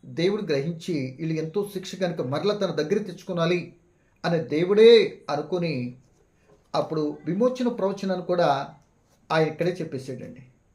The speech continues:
అంటే స్త్రీ సంతానముగా రావాలి అనని ఇక్కడే విమోచన ఈ స్త్రీ సంతానం ద్వారా రావాలి. ఎలా రావాలి?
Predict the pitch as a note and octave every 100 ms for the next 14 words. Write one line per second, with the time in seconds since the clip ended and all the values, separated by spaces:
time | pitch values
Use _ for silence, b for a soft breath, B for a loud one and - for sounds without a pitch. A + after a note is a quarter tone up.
0 | _ _ _ _ _ _ _ _ _ -
1 | F3 F#3+ F#3+ - G3+ B3+ - A3 G3+ G#3+
2 | A3+ A3 F#3+ E3+ F3 D#3+ F3 D#3 - -
3 | _ D#3+ D#3+ F#3 D3 C3+ - b b b
4 | _ E3+ E3 G#3+ F3+ D#3 F#3 G#3+ G3+ F#3
5 | F3+ - G3+ G#3 G#3 G3 G3 G3 F#3+ F#3+
6 | G3 D#3+ D#3 D3+ D3 A#2+ - _ _ _
7 | _ - G#3 A3+ A3+ A3+ A3+ A#3 A3+ A3+